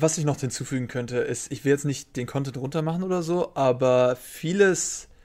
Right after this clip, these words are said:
äh, ist mir dann wahrscheinlich, dass ich in einem Artikel lesen würde,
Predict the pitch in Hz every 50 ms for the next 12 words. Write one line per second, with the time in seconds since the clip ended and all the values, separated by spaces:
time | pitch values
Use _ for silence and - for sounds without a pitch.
0 | - - - - _ _ - - - - - - 135 127 127 123 123 - 139 135
1 | - - 139 139 135 143 156 147 143 135 139 139 127 127 123 120 - - 131 123
2 | - - 127 120 - 113 127 127 123 120 120 123 120 - - 139 - 131 117 113
3 | 117 127 139 151 135 131 120 131 127 131 127 131 127 127 127 123 -